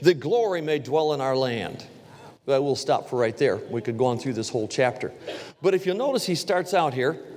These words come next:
If you don't mind, I'm gonna come down where I can get down here, the glory spout. Anyway, anyway, he starts out saying in verse six there, he says, "Lord, will you not, will you not revive us again?" That's not a question,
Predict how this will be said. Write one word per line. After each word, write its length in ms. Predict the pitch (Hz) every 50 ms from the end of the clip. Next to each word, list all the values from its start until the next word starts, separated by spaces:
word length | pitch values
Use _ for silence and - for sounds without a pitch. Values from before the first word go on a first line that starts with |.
| - - - - - -
If 100 | - -
you 60 | 135 139
don't 160 | 143 107 117
mind, 180 | 135 131 123
I'm 80 | 127 131
gonna 160 | 131 117 117
come 180 | - - 131 127
down 200 | 123 120 117 110
where 100 | 113 113
I 60 | 110
can 140 | 101 98 - - - - - - - - - - - - - 147 151 151 143 - - 117 117 113 - - - - - - 208 214 - - - - - -
get 120 | - 135
down 220 | 135 139 127 127 123
here, 200 | 131 123 113 104 - - - - - - -
the 140 | 110 107 104
glory 320 | 101 127 131 131 113 107
spout. 340 | - - - 101 - - - -
Anyway, 420 | 180 233 240 202 156 131 127 156 - - - - - - - - - -
anyway, 420 | - 247 269 269 233 175 147 139 151
he 80 | 175
starts 380 | - - - 208 214 214 - -
out 200 | 185 160 - 160
saying 340 | - - 165 156 156 151 156
in 120 | 147 143
verse 240 | 131 151 151 139 -
six 220 | - 202 190 185 -
there, 140 | 151 139
he 60 | 147 143
says, 260 | 143 165 156 139 143
"Lord, 240 | 165 196 220 233 208
will 120 | 196 185
you 120 | 170 165 170
not, 340 | 170 180 180 175 - - -
will 340 | 147 170 160 175 214 285
you 120 | 254 220 202
not 220 | 196 208 208 -
revive 400 | 160 160 151 165 165 160 160 143
us 160 | 143 139 -
again?" 360 | 143 135 139 160 135 104 - - - - - - - -
That's 220 | 339 349 - -
not 200 | 214 226 208 185
a 240 | 170 151 135 120 - - - - - - - - - - _ -
question, 600 | - 269 277 - - - 196 202 220 240 226